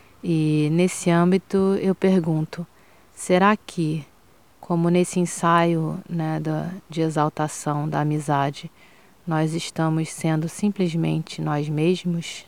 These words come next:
na vida? É, você é capaz de dizer, "Porque sou eu", com total convicção, diante das suas escolhas? É, vamos dizer assim, você conseguiu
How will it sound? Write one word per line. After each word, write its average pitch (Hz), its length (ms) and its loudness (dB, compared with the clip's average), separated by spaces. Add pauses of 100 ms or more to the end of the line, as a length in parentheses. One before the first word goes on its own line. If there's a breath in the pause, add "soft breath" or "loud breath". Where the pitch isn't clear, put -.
na 156 160 -2
vida? 160 540 -4 (880 soft breath)
É, 147 500 -4
você 156 260 -2
é 202 40 2
capaz 180 400 0
de 170 80 -2
dizer, 156 580 0 (540 soft breath)
"Porque - 320 2
sou 165 300 2
eu", 165 340 2 (480)
com 165 160 -6
total 165 380 0
convicção, 160 880 -2 (520 soft breath)
diante 160 540 0
das 151 160 -4
suas 147 260 -6
escolhas? 160 840 -4 (580 soft breath)
É, 143 300 -2
vamos 165 260 -2
dizer 165 240 -2
assim, 160 480 -2 (560)
você 175 460 -2
conseguiu 214 880 0